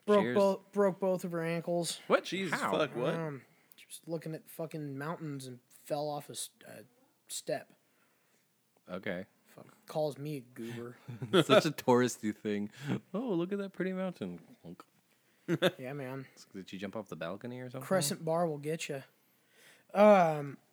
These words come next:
Speaker 1: but yeah, so shout out to my mom. She just got out of surgery. Fucking awesome.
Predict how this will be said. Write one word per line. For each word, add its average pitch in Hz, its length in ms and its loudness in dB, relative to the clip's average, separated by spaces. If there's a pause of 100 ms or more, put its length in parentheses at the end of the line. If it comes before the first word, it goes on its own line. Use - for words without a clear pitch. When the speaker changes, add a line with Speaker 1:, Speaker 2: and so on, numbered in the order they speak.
(640)
Speaker 1:
but 180 120 2
yeah, 240 180 10
so - 200 -2
shout 190 220 0
out 190 140 0
to 180 100 -10
my 175 120 -2
mom. 180 240 0
She - 120 -8
just 160 180 -4
got 151 120 0
out 127 120 -2
of - 60 -6
surgery. 196 500 -2
Fucking - 340 -14
awesome. 175 440 -2